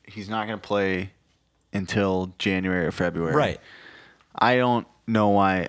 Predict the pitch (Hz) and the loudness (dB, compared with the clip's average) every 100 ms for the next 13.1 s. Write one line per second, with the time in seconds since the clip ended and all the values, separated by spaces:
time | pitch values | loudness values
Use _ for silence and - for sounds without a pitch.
0 | - 95 98 - 95 - 92 90 92 92 | -6 -4 -4 -2 -4 -4 -4 -2 -2 -2
1 | 101 98 98 101 107 92 - 98 - 107 | -2 -2 0 2 2 0 -2 -4 0 2
2 | 104 - 113 110 143 143 135 123 - - | 2 2 0 2 4 4 4 4 2 -2
3 | 104 113 110 101 - 98 92 90 90 90 | 0 2 2 0 0 -2 -4 -4 -4 -4
4 | 92 87 78 - - _ _ _ _ _ | -4 -4 -4 -8 -14 _ _ _ _ _
5 | _ 90 82 90 87 87 90 85 87 - | _ -10 -6 -4 -4 -4 -6 -6 -10 -8
6 | - 85 92 104 - 107 107 104 107 - | -2 -2 0 -2 -2 -4 -2 -2 -2 -2
7 | 113 113 120 _ _ 98 95 90 85 76 | -4 -4 -8 _ _ -2 -2 -2 -2 -4
8 | - - 90 - 95 90 87 87 - _ | -8 -8 -6 -2 -2 -2 -6 -10 -18 _
9 | _ - 95 95 92 92 95 90 - 90 | _ -4 -2 -2 -2 -4 -6 -10 -6 -4
10 | 87 82 - 90 - - 127 120 - 151 | -4 -6 -6 -6 -10 -14 -8 -2 6 6
11 | 123 113 107 98 95 - - - _ _ | 6 6 4 4 0 -4 -12 -20 _ _
12 | _ _ _ _ 101 95 95 - 107 95 | _ _ _ _ 0 2 0 0 0 0
13 | 92 | -2